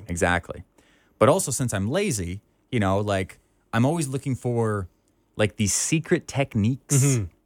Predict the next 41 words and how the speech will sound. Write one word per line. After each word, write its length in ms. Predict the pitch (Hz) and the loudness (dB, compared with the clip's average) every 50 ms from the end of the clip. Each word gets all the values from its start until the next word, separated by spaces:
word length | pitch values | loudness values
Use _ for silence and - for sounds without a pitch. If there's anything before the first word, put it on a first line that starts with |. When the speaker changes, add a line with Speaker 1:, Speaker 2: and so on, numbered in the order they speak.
| _ _ - | _ _ -2
Speaker 1:
in 220 | - 123 117 113 | 2 2 4 4
different 380 | 107 95 127 120 - 147 135 - | 4 2 0 -2 -2 -4 -4 -2
elements 360 | 123 127 123 120 120 120 - - | 0 0 0 0 0 -2 -4 -4
of 100 | 92 85 | -4 -4
sports 460 | - - - - 95 98 107 - - | -4 -4 -2 0 0 0 0 0 0
Speaker 2:
Sure. 280 | - 117 135 127 92 - - | 2 4 4 2 0 -2 -2
Speaker 1:
and 160 | 98 98 95 | -2 0 0
different, 400 | - 110 - - 120 107 107 - - _ _ _ _ _ _ - | 0 0 0 2 0 0 0 -2 -8 _ _ _ _ _ _ -6
uh, 320 | - 87 82 80 78 76 69 80 - - | -2 0 0 0 0 -2 -4 -8 -8 -6
different 300 | - 120 - 127 - - | -4 -2 0 0 0 2
areas 320 | 104 107 110 107 107 92 | 2 2 2 2 0 -4
of 100 | 95 82 | -4 -6
sport, 380 | - - - 104 101 92 - _ _ | -6 -4 -2 -2 -2 -2 -4 _ _
uh, 280 | - 95 92 85 85 76 | -4 -2 -2 -2 -2 -4
physiology. 760 | - - - 113 101 92 92 80 - 87 104 113 110 - 131 | -4 -4 -2 -2 -2 -2 -2 -2 -2 0 -2 -2 -2 0 2
Speaker 2:
Yeah. 200 | 117 113 95 87 - _ _ _ _ - | 2 2 2 0 -6 _ _ _ _ 0
Speaker 1:
Where 200 | - 107 104 107 | 2 2 2 2
it's 140 | 107 104 - | 0 -2 -2
like, 280 | 117 107 98 95 - _ _ _ _ _ _ _ _ _ _ _ - | -2 -2 -2 -2 -4 _ _ _ _ _ _ _ _ _ _ _ -6
it's 100 | - - | -2 -2
like 100 | 117 95 | 0 2
the 80 | 107 | 2
minimum 380 | 98 98 107 113 120 120 117 107 | 2 4 2 2 0 0 -2 -2
effective 400 | 98 - - 107 95 - 98 85 | -4 -4 -4 -6 -6 -6 -8 -6
dose. 340 | 80 95 82 76 67 - - | -4 -4 -2 -2 -4 -6 -8
If 100 | 95 - | -4 -2
you 60 | 95 | -2
ever 120 | 90 82 87 | -2 -2 -2
look 160 | 82 87 - | -4 -4 -4
at 100 | - - | -6 -6
Tim 220 | - - 95 85 | -4 -4 -2 -2
Ferriss, 380 | 80 - 90 82 80 80 82 - | -2 -2 -2 -2 -2 -4 -6 -8
the 100 | - 80 | -10 -12
four-hour 460 | - - - 92 87 82 78 80 80 80 | -8 -4 -2 -2 0 0 -2 -2 -4 -6
work 260 | 78 80 82 80 - - | -6 -6 -8 -8 -6 -8
week 100 | 87 - | -8 -8
stuff. 300 | - - - 71 76 80 | -6 -6 -6 -4 -2 -2
Speaker 2:
Yep. 160 | 104 113 139 _ _ _ _ _ - | -2 -2 -2 _ _ _ _ _ 0
Speaker 1:
Where 160 | 92 90 90 | 2 2 2
it's 200 | 90 - - - | 0 -2 -4 -2
like, 260 | 98 92 90 87 - | -2 0 0 -2 -4